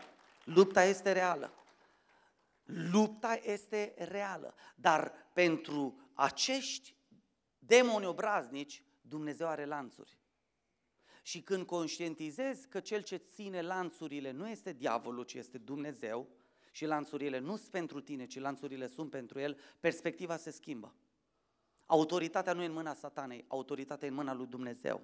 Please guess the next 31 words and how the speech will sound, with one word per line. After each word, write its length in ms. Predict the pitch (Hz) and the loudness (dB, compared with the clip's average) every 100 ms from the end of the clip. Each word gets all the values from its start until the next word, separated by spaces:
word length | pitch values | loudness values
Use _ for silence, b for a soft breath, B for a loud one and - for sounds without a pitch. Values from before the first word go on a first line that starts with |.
| - | -10
Amin? 380 | 117 117 104 - B B B - | -8 -6 -6 -10 B B B -10
Și 160 | 151 | -8
tu 100 | 139 | 0
îl 80 | 151 | -2
slujești 460 | - 139 131 185 - | 0 -4 -2 -2 -2
pe 60 | |
Dumnezeul 420 | 127 139 131 143 | -4 -4 -2 -2
care 200 | 123 127 | -2 -4
are 100 | 135 | -2
autoritate. 600 | 131 120 127 123 127 113 - _ _ _ _ _ _ _ - _ b b b b | -2 -4 -6 -6 -6 -8 -12 _ _ _ _ _ _ _ -20 _ b b b b
Vreau 200 | 170 214 | 10 12
să 220 | 214 226 | 12 10
dai 300 | 214 208 214 | 12 10 10
în 180 | 208 208 | 4 2
continuare 440 | 208 185 196 208 | 0 0 4 4
Iuda 260 | 190 202 196 | 4 6 6
unu 220 | 208 208 | 4 0
cu 120 | - | -4
șase, 520 | 165 214 202 202 196 196 - | -2 0 2 0 -4 -6 -8
pentru 240 | 180 180 | -6 -6
că 280 | 165 180 175 | -2 2 2
nu 160 | 175 220 | 0 -4
s-a 160 | 214 180 | -2 -2
terminat 480 | 180 170 175 180 | -2 -2 -2 -4
versetul. 600 | 160 160 - 180 196 202 B B B | -4 -4 -4 -2 -2 -4 B B B
Vreau 260 | - 139 180 | -8 0 2
să 120 | 185 | 0
vă 120 | 175 | -4
citesc 440 | 190 165 202 196 - | -6 -6 -4 -4 -6
în 100 | 170 | -6
continuare, 600 | 170 156 160 185 202 | -6 -4 0 0 0